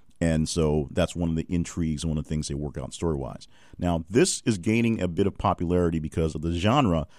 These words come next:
of alternate history stories. There's plenty of, um, you know, dystopian stories of the future where things are blown up and everyone is kinda living out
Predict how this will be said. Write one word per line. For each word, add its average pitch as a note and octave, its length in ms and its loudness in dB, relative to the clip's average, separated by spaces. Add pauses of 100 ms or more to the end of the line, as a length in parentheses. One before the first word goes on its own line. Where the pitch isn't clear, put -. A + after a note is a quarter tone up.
(160)
of D#2+ 200 -8
alternate E2+ 460 0
history D#2+ 300 -6
stories. A#2+ 460 2 (640)
There's G2 200 0
plenty F3 280 2
of, A#2+ 160 2
um, G2+ 180 4
you F#2 60 2
know, E2+ 220 2 (280)
dystopian G#2+ 600 4
stories F#2 440 2
of D#2+ 120 0
the - 80 -8
future G#2+ 440 0
where D#2+ 140 0
things E2+ 340 0
are E2+ 60 -2
blown D#2+ 260 -2
up D2+ 120 -2
and D2+ 100 -4
everyone D#2 300 -2
is D2+ 120 -8
kinda D#2+ 240 -4
living D#2 320 -2
out D#2 200 -2